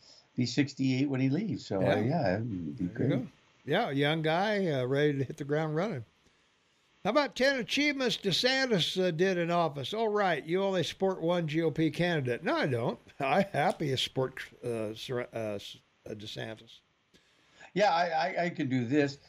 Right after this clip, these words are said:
Speaker 1: Uh, he, he destroyed woke in Florida. He changed the issues with, uh, s-, uh, school education in Florida,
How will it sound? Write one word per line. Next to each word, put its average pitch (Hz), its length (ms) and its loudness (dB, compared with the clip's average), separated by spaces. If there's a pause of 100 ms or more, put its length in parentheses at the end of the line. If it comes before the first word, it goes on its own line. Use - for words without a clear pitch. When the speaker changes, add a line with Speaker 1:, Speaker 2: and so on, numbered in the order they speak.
(220)
Speaker 1:
Uh, 123 260 0 (100)
he, 135 480 0
he 127 300 0
destroyed 127 560 0
woke 123 400 0
in 135 100 0
Florida. 131 760 0 (420)
He 113 120 -4
changed 131 600 0
the 117 300 2
issues 123 440 0
with, 107 460 0
uh, 113 40 6
s-, - 340 2
uh, 107 160 6
school 127 440 0
education 123 680 0
in 120 100 2
Florida, 120 540 2